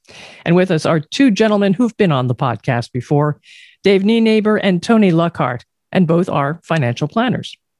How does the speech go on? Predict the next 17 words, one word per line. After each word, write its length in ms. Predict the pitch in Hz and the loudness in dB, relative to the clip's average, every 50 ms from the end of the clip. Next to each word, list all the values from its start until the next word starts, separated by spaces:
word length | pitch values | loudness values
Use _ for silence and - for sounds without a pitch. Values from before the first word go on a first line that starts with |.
| _ _ | _ _
I'm 220 | - 156 156 151 143 | -4 -2 -2 -2 -4
Patrice 380 | 160 139 - - 151 139 - | -6 -6 -4 -2 -2 -2 -2
Sikora. 500 | - - 139 - - 147 135 131 151 170 - _ _ - - - - _ _ _ _ _ _ | -4 -6 -4 -2 -2 -2 0 -2 -2 -4 -6 _ _ -20 -20 -20 -20 _ _ _ _ _ _
And 140 | - 202 190 | -2 -2 0
guys, 200 | 226 226 226 - | 0 -2 -2 -2
I'm 160 | 165 190 190 | -2 -4 -4
glad 300 | 165 208 233 233 254 226 | -2 -2 -2 -2 -2 -2
to 60 | 233 | -2
have 180 | 202 220 208 185 | -2 -2 0 0
you 80 | 170 | 2
here 160 | 170 185 180 170 | 2 2 2 2
to 80 | 170 | 0
talk 300 | 151 - - 196 196 - | -2 -2 -2 -2 -2 -2
about 240 | 185 175 175 165 - | -2 -2 -2 -2 0
what 240 | 165 175 170 - - | 0 0 0 0 -2
you 380 | 165 143 151 190 240 294 285 | -4 0 2 4 4 4 4
do 380 | 214 170 156 147 147 156 151 - | 2 2 2 2 2 2 0 -2